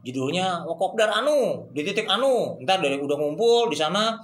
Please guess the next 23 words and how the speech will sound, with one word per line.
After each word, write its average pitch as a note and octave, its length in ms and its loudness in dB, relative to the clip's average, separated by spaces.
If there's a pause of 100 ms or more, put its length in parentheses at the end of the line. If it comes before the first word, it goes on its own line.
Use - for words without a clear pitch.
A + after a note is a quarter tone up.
(280)
udah G#2+ 200 -6
parkir G#2+ 280 -4
di G#2+ 80 -8
pinggir A2 240 -8
jalan, C#3+ 480 2
bikin A2 300 -4
macet G#2 260 -6
orang G2+ 240 -6
lain C#3 400 0
gitu A2 160 -4
kan. C3 160 -2 (220)
Terus D3 160 -4
pas C#3 180 0
kita C3 240 0
ya, C3 140 2 (260)
lo B2+ 200 -2
bilang C#3+ 200 0
kan D3+ 100 0
tadi C#3+ 220 2
yang C3 400 0 (280)
pengen, A#2+ 440 -4
apa A#2 160 -4
namanya, C3+ 400 -4